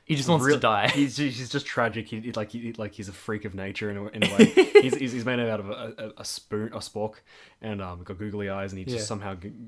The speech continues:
Speaker 2: um, gains sentience.
Speaker 1: <laughs>
Speaker 2: And, um,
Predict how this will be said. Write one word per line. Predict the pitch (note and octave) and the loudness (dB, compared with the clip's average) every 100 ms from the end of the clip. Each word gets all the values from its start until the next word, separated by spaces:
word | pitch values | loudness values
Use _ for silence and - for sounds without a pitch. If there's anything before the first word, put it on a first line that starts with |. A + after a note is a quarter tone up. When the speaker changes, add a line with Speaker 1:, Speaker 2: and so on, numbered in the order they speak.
| - | -12
Speaker 2:
um, | G#2+ F#2 | -10 -8
gains | F2+ F#2+ F#2 F#2 | -8 -6 -6 -8
sentience. | G#2 F#2+ - F2+ F2+ - - - E3 | -8 -8 -10 -12 -12 -14 -18 -6 -2
Speaker 1:
<laughs> | - - - | 0 -2 -2
Speaker 2:
And, | A2 G#2 | -2 -2
um, | G2 G2 | -4 -6